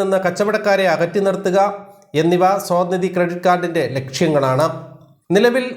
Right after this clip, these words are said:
ഒന്നേ പോയിന്റ് ഒന്ന് അഞ്ച് കോടി കച്ചവടക്കാരെ ലക്ഷ്യമിട്ടാണ് പദ്ധതി അവതരിപ്പിച്ചിരിക്കുന്നത്. സ്വാനിധി പദ്ധതി മുഖേന ആദ്യ തവണ പതിനയ്യായിരം രൂപ വരെയും രണ്ടാം തവണ ഇരുപത്തിയ്യായിരം രൂപ വരെയും മൂന്നാം തവണ അൻപതിനായിരം രൂപ വരെയുമുള്ള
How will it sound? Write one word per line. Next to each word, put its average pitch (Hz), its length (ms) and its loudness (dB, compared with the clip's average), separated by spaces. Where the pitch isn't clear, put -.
ഒന്നേ 208 180 0
പോയിന്റ് 233 340 2
ഒന്ന് 214 240 0
അഞ്ച് 208 300 -2
കോടി 208 240 2
കച്ചവടക്കാരെ 196 680 0
ലക്ഷ്യമിട്ടാണ് 180 600 0
പദ്ധതി 165 300 0
അവതരിപ്പിച്ചിരിക്കുന്നത്. 143 920 0
സ്വാനിധി 208 480 2
പദ്ധതി 202 300 0
മുഖേന 202 300 2
ആദ്യ 202 280 0
തവണ 208 280 0
പതിനയ്യായിരം 202 680 2
രൂപ 185 220 0
വരെയും 185 280 0
രണ്ടാം 202 380 2
തവണ 208 200 0
ഇരുപത്തിയ്യായിരം 202 880 0
രൂപ 185 120 0
വരെയും 180 260 0
മൂന്നാം 220 360 0
തവണ 208 180 0
അൻപതിനായിരം 220 680 0
രൂപ 208 120 0
വരെയുമുള്ള 196 420 0